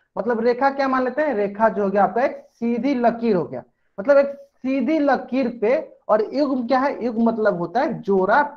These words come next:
पेयर, पेयर मान लीजिए, जोड़ा मान लीजिए। ठीक है, यानी एक सीधी लकीर पे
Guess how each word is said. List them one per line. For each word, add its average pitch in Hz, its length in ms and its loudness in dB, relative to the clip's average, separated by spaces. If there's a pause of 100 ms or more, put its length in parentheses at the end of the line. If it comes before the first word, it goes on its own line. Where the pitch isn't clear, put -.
पेयर, 175 220 2 (760)
पेयर 233 160 2
मान 233 160 2
लीजिए, 262 160 0
जोड़ा 190 400 2
मान 147 160 -2
लीजिए। 135 200 -10
ठीक 226 120 -2
है, - 260 -2 (220)
यानी 240 140 0
एक 294 180 -2
सीधी 240 600 0
लकीर 233 640 0
पे 247 360 0